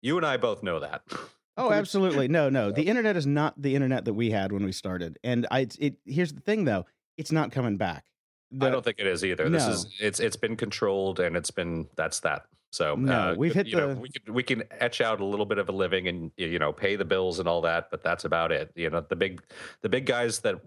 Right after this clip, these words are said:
Speaker 1: had the chance to win on the internet, they've won already, and they're controlling shit.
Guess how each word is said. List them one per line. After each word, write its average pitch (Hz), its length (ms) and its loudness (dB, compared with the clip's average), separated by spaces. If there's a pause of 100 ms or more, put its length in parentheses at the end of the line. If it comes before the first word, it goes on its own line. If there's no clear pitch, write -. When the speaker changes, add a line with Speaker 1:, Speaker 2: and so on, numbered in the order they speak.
(160)
Speaker 1:
had 104 240 0
the 104 40 -2
chance 98 340 -2
to 95 80 -2
win 95 180 2
on 104 100 0
the 101 100 0
internet, 101 440 0
they've 92 160 -2
won 92 200 2
already, 101 340 2
and 85 100 0
they're 85 100 2
controlling 78 460 -2
shit. - 260 -4